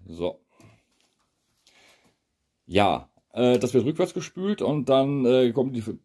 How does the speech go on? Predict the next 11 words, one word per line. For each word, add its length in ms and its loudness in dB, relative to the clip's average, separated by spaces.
Späne 680 2
quasi 580 2
aus 260 -2
dem, 380 -2
äh, 200 -2
Vorlauf 760 0
zurück 360 2
und 160 -2
werden 180 4
dann 120 2
aufgefangen. 560 -2